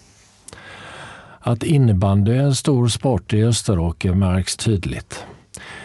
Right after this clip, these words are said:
I de båda fullstora hallarna har Åkersberga innebandyförening Ackers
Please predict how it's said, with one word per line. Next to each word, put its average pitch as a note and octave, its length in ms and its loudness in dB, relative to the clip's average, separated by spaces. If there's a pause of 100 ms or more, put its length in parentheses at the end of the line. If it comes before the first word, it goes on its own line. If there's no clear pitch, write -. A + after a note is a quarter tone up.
(140)
I A#2 280 2
de F#2+ 280 2
båda F2+ 360 0
fullstora D#2+ 720 -2
hallarna F#2+ 680 0
har A2+ 520 2
Åkersberga G2+ 1080 0
innebandyförening F#2 1500 2 (460)
Ackers - 800 -2